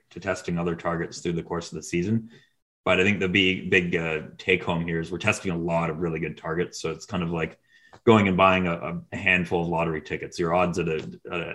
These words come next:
at a win here are a lot higher than just if we were focused on one.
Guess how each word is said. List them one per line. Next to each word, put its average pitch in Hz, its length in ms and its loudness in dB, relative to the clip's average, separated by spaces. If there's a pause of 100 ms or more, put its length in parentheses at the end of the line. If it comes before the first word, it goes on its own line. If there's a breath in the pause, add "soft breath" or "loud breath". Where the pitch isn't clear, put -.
at 85 80 -4
a 80 80 -6
win 87 240 0
here 82 160 -6
are 78 60 -4
a 78 80 -4
lot 85 220 -6
higher 80 260 -2
than 80 180 -8
just - 220 -8
if 78 100 -12
we 85 60 -4
were 80 200 -6
focused - 320 -10
on 82 140 -8
one. 87 220 -6